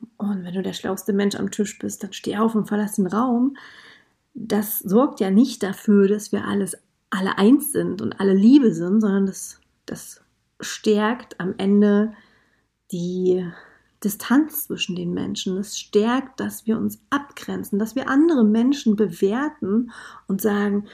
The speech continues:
diese Person ist besonders negativ, diese Person,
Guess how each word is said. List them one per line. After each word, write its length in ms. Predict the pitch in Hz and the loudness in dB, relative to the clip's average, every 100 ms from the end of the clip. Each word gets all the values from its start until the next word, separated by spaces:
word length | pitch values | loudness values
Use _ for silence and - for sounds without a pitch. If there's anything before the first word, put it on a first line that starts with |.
| - _ _ | -20 _ _
diese 240 | 226 247 262 | 4 4 2
Person 520 | 240 226 190 208 208 | 0 0 2 2 2
ist 120 | 202 | -2
besonders 580 | - 175 196 262 285 - | -8 -2 0 2 0 2
negativ, 640 | 226 233 226 - 226 214 | 2 2 0 -2 0 0
diese 320 | - 220 214 220 - - | -2 -2 0 -2 -8 -6
Person, 640 | 214 196 202 214 214 220 | -2 0 4 6 6 4